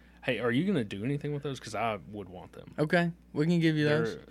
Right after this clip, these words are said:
Speaker 1: they're like restaurant deli containers.
Speaker 2: Yeah.
Speaker 1: I've been, I've been scoping some out on Amazon, but
Speaker 2: Well,
Speaker 1: I can't
Speaker 2: there
Speaker 1: bring
Speaker 2: you go.
Speaker 1: myself to. Well, we got Chinese, I think, Saturday or
Speaker 2: Did you get the big one?
Speaker 1: Friday.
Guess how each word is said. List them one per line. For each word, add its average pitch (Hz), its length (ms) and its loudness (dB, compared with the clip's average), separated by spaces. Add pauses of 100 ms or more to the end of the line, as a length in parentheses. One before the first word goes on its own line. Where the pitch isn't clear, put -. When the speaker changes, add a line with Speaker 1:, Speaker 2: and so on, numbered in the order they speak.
Speaker 1:
they're 113 160 2
like 113 180 6
restaurant 110 460 0
deli 95 220 -6
containers. - 680 -16
Speaker 2:
Yeah. 165 120 8
Speaker 1:
I've 151 80 8
been, 135 240 8
I've 123 140 -2
been 131 140 4
scoping 127 460 -2
some 117 160 -4
out 110 160 0
on 101 120 -6
Amazon, 110 420 -6
but 110 80 -2
Speaker 2:
Well, 135 140 8
Speaker 1:
I 131 40 4
can't 104 240 -6 (760)
Speaker 2:
there 127 160 4
Speaker 1:
bring 139 100 6
Speaker 2:
you 143 60 4
go. 151 80 6
Speaker 1:
myself 147 220 0
to. 101 260 -12
Well, 127 320 6 (260)
we 131 100 4
got 143 220 4
Chinese, 143 640 2
I 117 100 -2
think, 107 280 -6 (100)
Saturday 170 640 -6 (460)
or 113 160 -2
Speaker 2:
Did 135 100 4
you 131 60 6
get 131 100 8
the 131 80 2
big 131 220 4
one? 160 160 6
Speaker 1:
Friday. 160 360 0